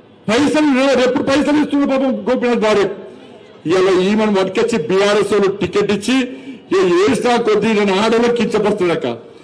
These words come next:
కానీ జరిగింది ఆడవాళ్ళకి అన్యాయం జరిగింది, ఒక కన్న తల్లికి అన్యాయం జరిగింది. చచ్చిపోయే ముందు కన్న తల్లికి కొడుకును గిన్నె సంవత్సరాలు కని పెంచిన కొడుకుకు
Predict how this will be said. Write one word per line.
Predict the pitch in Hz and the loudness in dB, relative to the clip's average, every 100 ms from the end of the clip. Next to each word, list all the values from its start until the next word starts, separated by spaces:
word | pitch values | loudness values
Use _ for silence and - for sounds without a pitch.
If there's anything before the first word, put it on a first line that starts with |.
| - - | -18 -4
కానీ | 160 165 | -4 -2
జరిగింది | 170 185 214 196 | -2 0 0 2
ఆడవాళ్ళకి | 175 190 208 220 185 | 0 0 0 0 0
అన్యాయం | 190 190 175 | 0 2 0
జరిగింది, | 165 151 147 123 120 - - - 170 | 0 0 0 -2 -6 -12 -20 -6 -2
ఒక | |
కన్న | 202 202 202 240 254 | -2 0 0 2 0
తల్లికి | - 233 262 294 302 | 0 0 0 0 0
అన్యాయం | 240 247 240 220 | 0 0 0 0
జరిగింది. | 214 196 156 - - - - - | 0 0 -2 -4 -10 -20 -10 -2
చచ్చిపోయే | 214 226 277 302 311 | -2 0 -2 0 2
ముందు | 302 285 | 2 0
కన్న | 277 - 240 254 | 0 0 0 2
తల్లికి | 254 247 247 277 277 | 0 0 0 0 -2
కొడుకును | - - 233 254 262 254 | -2 -2 0 2 0 0
గిన్నె | 185 226 240 | 0 0 0
సంవత్సరాలు | - 226 247 269 247 254 - | 0 0 0 0 0 0 0
కని | - 233 277 | -2 0 0
పెంచిన | - 247 247 | 0 0 0
కొడుకుకు | - 214 220 254 220 208 | -2 0 0 0 0 0